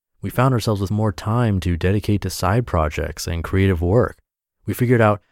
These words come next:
how to travel much more than we ever did before. We've managed to substantially shift our diet to healthier choices and exercise regularly each week. In one way or another, all of these things were made possible by our decision to embrace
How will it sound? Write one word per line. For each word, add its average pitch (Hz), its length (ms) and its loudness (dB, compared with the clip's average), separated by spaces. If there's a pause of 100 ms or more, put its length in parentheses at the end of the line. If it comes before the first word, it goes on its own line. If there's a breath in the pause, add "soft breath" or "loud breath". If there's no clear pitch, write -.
(140)
how 117 120 -4
to 110 100 0
travel 101 360 0
much 98 280 0
more 107 260 2
than 92 140 2
we 95 100 -2
ever 92 240 0
did 95 180 2
before. 104 520 0 (520)
We've 113 140 2
managed 127 360 2
to 113 100 2
substantially 113 580 0
shift - 360 -2
our 90 100 2
diet 101 460 2
to 90 100 0
healthier 98 340 0
choices - 640 -4 (280)
and 156 240 2
exercise 85 500 -2
regularly 87 500 0
each 92 240 -6
week. 117 360 -2 (560)
In 92 100 -4
one 123 200 2
way 120 120 4
or 107 80 4
another, 104 460 2 (420)
all 135 240 4
of 135 80 2
these 101 160 0
things 90 300 -2
were 90 80 0
made 85 220 -2
possible 95 600 0 (320)
by 98 180 0
our 123 120 4
decision 107 540 0
to 90 120 0
embrace 90 580 0